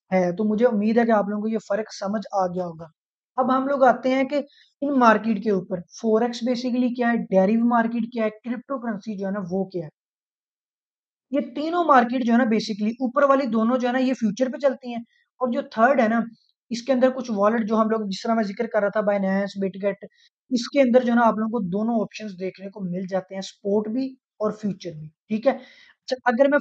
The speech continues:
फॉरेक्स की बात करूँ ना, तो मैं आप लोगों को फॉरेक्स के अंदर इसकी मार्केट दिखाता हूँ ज़रा, ये आप लोग देखिएगा। ये फॉरेक्स है, ठीक है? फॉरेक्स के अंदर जो है ना, वो होता क्या है? देखें, दुनिया की कोई भी मार्केट आप उठा लेंगे ना,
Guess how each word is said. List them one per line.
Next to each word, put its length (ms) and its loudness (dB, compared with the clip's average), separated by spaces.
फॉरेक्स 360 4
की 120 -4
बात 260 8
करूँ 200 0
ना, 60 0
तो 100 0
मैं 120 2
आप 200 2
लोगों 200 0
को 160 -2
फॉरेक्स 340 -4
के 100 -8
अंदर 160 -2
इसकी 300 -4
मार्केट 400 2
दिखाता 360 -8
हूँ 80 -6
ज़रा, 240 -10
ये 100 0
आप 160 2
लोग 160 -2
देखिएगा। 440 -6
ये 160 0
फॉरेक्स 420 -2
है, 80 -8
ठीक 180 0
है? 140 -2
फॉरेक्स 400 6
के 80 -2
अंदर 240 2
जो 100 2
है 60 4
ना, 80 2
वो 120 2
होता 380 4
क्या 200 0
है? 60 -2
देखें, 360 0
दुनिया 420 0
की 120 0
कोई 240 0
भी 140 2
मार्केट 380 2
आप 140 4
उठा 220 0
लेंगे 260 2
ना, 120 4